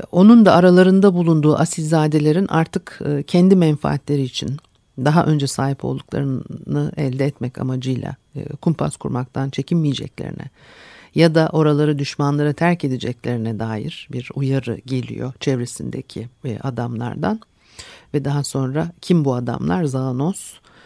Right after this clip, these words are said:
ve Şahabettin, e, tavsiyeyi verenler, e, daha sonra onları da cezalandırıyor.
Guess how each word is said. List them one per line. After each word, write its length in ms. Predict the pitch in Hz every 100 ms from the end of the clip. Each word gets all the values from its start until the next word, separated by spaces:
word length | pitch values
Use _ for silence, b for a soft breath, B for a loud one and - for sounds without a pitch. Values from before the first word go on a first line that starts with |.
| b b
ve 360 | 139 151 185 -
Şahabettin, 760 | - 151 139 131 131 - 196 214 _ 170
e, 140 | 127 - 160 143 - _ _
tavsiyeyi 560 | 139 135 - 135 127 131
verenler, 760 | 123 127 131 170 208 - - -
e, 440 | 120 135 147 156
daha 160 | 139 139
sonra 260 | - 139
onları 240 | 139 135 135
da 120 | 135
cezalandırıyor. 1000 | 135 131 123 123 117 135 135 139 127 220